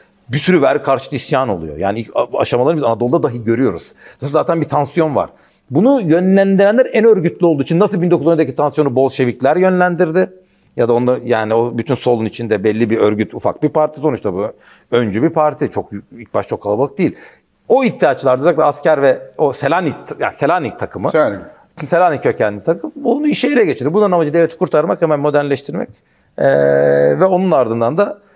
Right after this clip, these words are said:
Speaker 1: e, biraz da Türkçülükleri var tabii. Onda şey yapmayalım yani.
Speaker 2: Kim var?
Speaker 1: Türkçü de
Speaker 2: Ha.
Speaker 1: bir ideolojileri var. Unutmayalım biz.
Speaker 2: Önce bir İslamcılıkla deniyorlar, olmayınca Türkçülüğe
Speaker 1: Onlar
Speaker 2: geçiyorlar.
Speaker 1: şey, ya onlar şöyle, Osmanlı içindeki opsiyonları denemek zorundasınız.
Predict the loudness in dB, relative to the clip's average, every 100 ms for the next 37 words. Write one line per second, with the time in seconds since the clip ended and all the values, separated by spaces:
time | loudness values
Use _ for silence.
0 | _ _ -2 2 4 4 6 4 2 -2
1 | -2 0 0 -4 -6 -10 -2 0 0 -4
2 | -8 -8 -4 -4 -6 -6 -6 -6 -16 -14
3 | -18 -20 -16 -14 -8 -8 -8 -18 _ -12
4 | -12 -6 -2 -2 -4 -12 -12 -12 -14 -16
5 | -14 -6 -6 -6 -12 -8 -4 -4 -4 -6
6 | -2 -2 -2 -4 -4 -6 -2 -2 -4 -2
7 | -2 -2 -6 -2 -2 -2 -2 0 2 0
8 | -2 -6 -2 0 2 2 2 -2 0 0
9 | 0 -6 _ _ _ _ -8 -4 0 0
10 | 0 2 4 4 0 -6 -10 -10 -2 0
11 | 0 -2 -2 0 2 0 0 0 2 2
12 | 2 0 0 -2 -4 -14 -20 -20